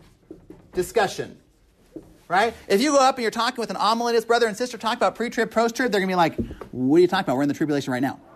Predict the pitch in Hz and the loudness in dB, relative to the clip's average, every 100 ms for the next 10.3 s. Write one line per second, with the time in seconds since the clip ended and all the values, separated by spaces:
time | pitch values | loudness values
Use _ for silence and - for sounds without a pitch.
0 | - - - - - 147 214 202 190 214 | -20 -20 -20 -14 -6 2 4 6 6 4
1 | 226 226 - - - 175 190 208 220 180 | 2 -2 -8 -8 -2 0 0 0 0 -2
2 | 151 147 - 196 - 151 - _ - 175 | -4 -4 0 0 2 -2 -2 _ 0 0
3 | - - - - - _ _ - _ _ | -2 -16 -20 -20 -20 _ _ -20 _ _
4 | - 196 185 170 - 190 - 185 202 190 | -8 -6 -4 -6 -2 -4 -4 -4 -4 2
5 | 320 254 220 202 202 214 254 220 202 175 | 4 6 4 0 -6 -6 -6 -6 -6 -6
6 | 165 - - 269 277 285 247 233 233 226 | -8 -10 -12 -8 -6 -4 -4 -4 -4 -4
7 | 214 214 262 - 131 120 196 _ _ _ | -4 -6 -8 -8 -8 -10 -12 _ _ _
8 | _ _ _ - _ _ _ - - - | _ _ _ -20 _ _ _ -20 -20 -20
9 | - 127 139 254 294 247 208 185 - 190 | -18 -6 0 2 4 2 2 -4 -2 -2
10 | 175 175 151 | -2 -4 -4